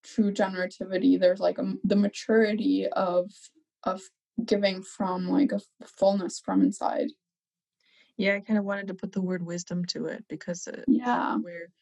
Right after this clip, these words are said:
Speaker 2: where you can be putting out content, so to speak, I think it's kind of more about this cyclical effect of d-, developing wisdom and then doing wise actions.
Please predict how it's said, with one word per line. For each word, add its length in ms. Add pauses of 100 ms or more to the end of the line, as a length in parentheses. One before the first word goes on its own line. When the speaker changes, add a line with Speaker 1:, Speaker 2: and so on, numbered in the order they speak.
(200)
Speaker 2:
where 160
you 140
can 120
be 100
putting 360
out 180
content, 600
so 160
to 80
speak, 540
I 100
think 220
it's 120
kind 220
of 80
more 260
about 440 (340)
this 360 (100)
cyclical 500
effect 360
of 160
d-, 80 (100)
developing 520
wisdom 520
and 140
then 260 (340)
doing 220
wise 300
actions. 680